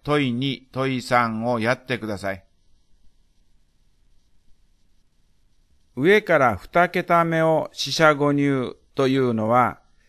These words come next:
四捨五入で上から一桁の概数にするということです。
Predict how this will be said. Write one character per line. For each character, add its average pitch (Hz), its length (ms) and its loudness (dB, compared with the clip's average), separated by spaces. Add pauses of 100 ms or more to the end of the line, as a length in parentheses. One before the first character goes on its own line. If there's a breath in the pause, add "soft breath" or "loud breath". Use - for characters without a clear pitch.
(140)
四 - 220 -8
捨 180 240 4
五 175 160 0
入 170 340 -2
で 156 380 0 (360)
上 190 320 2
か 160 160 0
ら 117 180 2
一 190 340 -4
桁 143 360 0
の 123 200 0
概 135 320 2
数 135 380 -4
に 127 180 -2
す 131 200 -8
る 127 320 -8 (160)
と 151 120 2
い 127 140 0
う 143 180 0
こ 113 140 -6
と 110 140 -4
で 95 140 -8
す。 - 200 -18